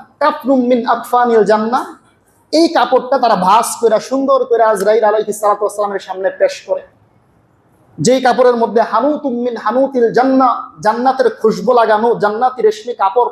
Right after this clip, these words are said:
এই কাপড়টা আজরাইল আলাইহিস সালাতু ওয়াস সালামের সামনে নূরের ফেরেশতা, যাদের চেহারা চমকাইতেছে, এই ফেরেশতাটা, এই ফেরেশতাগণ আজরাইল আলাইহিস সালাতু ওয়াস সালামের সামনে এভাবে কাপড়টা পাইটা দেয়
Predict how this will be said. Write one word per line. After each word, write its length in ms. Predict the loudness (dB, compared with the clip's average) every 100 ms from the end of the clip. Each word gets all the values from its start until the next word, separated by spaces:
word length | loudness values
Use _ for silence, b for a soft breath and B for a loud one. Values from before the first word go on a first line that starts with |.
| -6 _ _ _ _ _ 0
এই 120 | 0
কাপড়টা 420 | 2 0 -2 2
আজরাইল 460 | 2 4 2 4 2
আলাইহিস 380 | 2 0 -2 -2
সালাতু 260 | 0 0
ওয়াস 160 | -2 0
সালামের 240 | -4 -4
সামনে 480 | -8 -6 -4 0 0
নূরের 480 | 2 4 4 2 0
ফেরেশতা, 480 | -2 -2 -2 0 2
যাদের 200 | 0 0
চেহারা 280 | 0 2 2 0
চমকাইতেছে, 680 | 0 0 0 -2 0 -2 -4 B B B B -2
এই 140 | 0
ফেরেশতাটা, 680 | 2 2 2 0 0 2 0 0 -10 _
এই 140 | 0 2
ফেরেশতাগণ 640 | 2 0 0 0 0 0
আজরাইল 420 | -2 0 2 4
আলাইহিস 360 | 2 2 -2 -2
সালাতু 240 | -2 0
ওয়াস 140 | -2
সালামের 220 | -2 -4 -4
সামনে 340 | -6 -6 -4
এভাবে 300 | 0 2 2
কাপড়টা 400 | -2 -4 -8 -6
পাইটা 240 | -2 0
দেয় 220 | 2 0